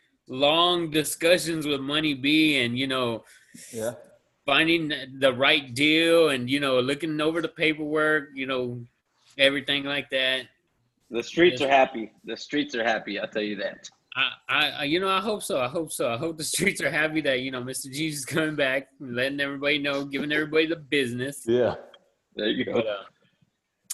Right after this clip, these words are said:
Speaker 1: yeah, yeah. So, Money B, how, how are you? How's your week been going?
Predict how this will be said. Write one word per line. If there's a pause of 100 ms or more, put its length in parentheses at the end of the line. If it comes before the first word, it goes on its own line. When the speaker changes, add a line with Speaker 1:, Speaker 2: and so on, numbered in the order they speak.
(100)
Speaker 1:
yeah,
yeah.
So, (580)
Money
B,
how, (160)
how
are
you?
How's
your
week
been
going?